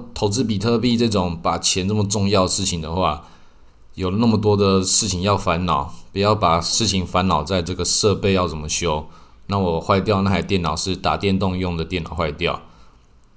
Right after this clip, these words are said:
那，那个弄虚拟货币的电脑，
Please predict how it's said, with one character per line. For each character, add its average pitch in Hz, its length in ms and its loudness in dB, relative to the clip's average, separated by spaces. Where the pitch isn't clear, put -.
那， 90 260 -2
那 90 180 -4
个 82 380 -4
弄 110 160 -2
虚 101 160 0
拟 95 160 2
货 98 100 0
币 101 160 -2
的 90 80 2
电 92 220 -2
脑， - 260 -6